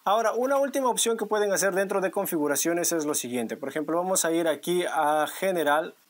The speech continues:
Por aquí estamos y vamos a activar estas dos opciones, la que dice mostrar en la pantalla de bloqueo, eso significa que también se va a permitir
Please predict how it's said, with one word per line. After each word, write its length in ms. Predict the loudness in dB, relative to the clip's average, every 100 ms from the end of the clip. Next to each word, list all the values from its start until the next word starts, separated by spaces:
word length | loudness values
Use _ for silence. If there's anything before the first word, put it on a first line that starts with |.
| -6
Por 160 | -4
aquí 180 | -2 0
estamos 520 | 0 2 0 -2 -2
y 60 | 0
vamos 300 | 0 0 0
a 60 |
activar 500 | 0 0 0 2 2
estas 220 | 2 0 0
dos 160 | -4
opciones, 380 | -4 -4 -2 -2
la 80 | -2
que 80 | 0
dice 180 | 0
mostrar 400 | 0 -2 -4 -4
en 60 | 0
la 100 | 0
pantalla 400 | -2 -2 -2 0
de 80 | -2
bloqueo, 560 | -2 -2 -2 -4 -4 -10
eso 140 | -8
significa 440 | -6 -4 -4 -4
que 100 | -4
también 340 | -4 -4 -4 -4
se 140 | -2
va 80 | -4
a 20 |
permitir 540 | -4 -6 -6 -4 -4